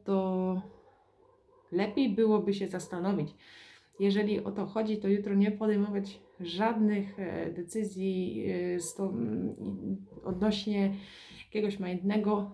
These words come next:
starszego mężczyzny. E, jeżeli chodzi o radę,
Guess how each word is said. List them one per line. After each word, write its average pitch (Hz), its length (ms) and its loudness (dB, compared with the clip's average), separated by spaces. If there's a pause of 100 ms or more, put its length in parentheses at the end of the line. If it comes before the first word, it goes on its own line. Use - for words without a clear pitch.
(180)
starszego - 600 -4
mężczyzny. 170 640 -6 (2000)
E, 208 260 2 (420)
jeżeli 247 360 4
chodzi 190 300 2
o 147 140 -2
radę, 147 640 -4